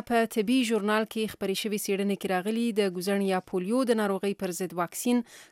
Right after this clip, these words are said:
که په سمه توګه ماشومانو ته ورکړل شي، نو دا ناروغي په بشپړه توګه ورکولی شي.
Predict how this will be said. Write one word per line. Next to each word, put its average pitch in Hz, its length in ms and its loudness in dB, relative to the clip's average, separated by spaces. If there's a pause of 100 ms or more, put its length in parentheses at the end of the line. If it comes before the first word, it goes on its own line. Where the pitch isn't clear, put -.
که 190 240 0
په - 80 -2
سمه 269 320 2
توګه 180 320 0
ماشومانو 180 480 -2
ته 170 80 -2
ورکړل 220 380 -2
شي، 240 180 2
نو 233 80 0 (100)
دا 196 160 2
ناروغي 180 380 -4 (100)
په 190 160 -2
بشپړه 196 480 0
توګه 180 240 -2
ورکولی 170 540 -2
شي. 180 120 0